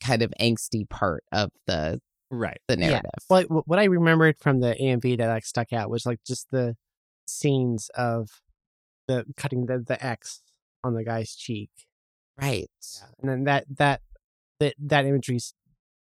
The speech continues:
Speaker 3: um, stuck to me, but I don't know if that's because, like, that's the first place I saw it,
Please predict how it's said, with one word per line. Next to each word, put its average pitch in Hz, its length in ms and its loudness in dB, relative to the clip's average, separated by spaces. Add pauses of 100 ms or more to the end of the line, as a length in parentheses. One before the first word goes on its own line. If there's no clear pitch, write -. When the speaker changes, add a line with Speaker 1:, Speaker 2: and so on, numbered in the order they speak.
(680)
Speaker 3:
um, 117 480 -2 (100)
stuck - 360 -2
to 147 100 -2
me, 127 100 2
but 127 160 2
I 135 80 4
don't 175 140 4
know 175 80 6
if 156 40 4
that's 156 140 6
because, 147 300 4
like, 135 140 4
that's 135 160 6
the 147 80 0
first - 280 2
place - 260 0
I 104 100 -2
saw 131 340 0
it, - 100 -12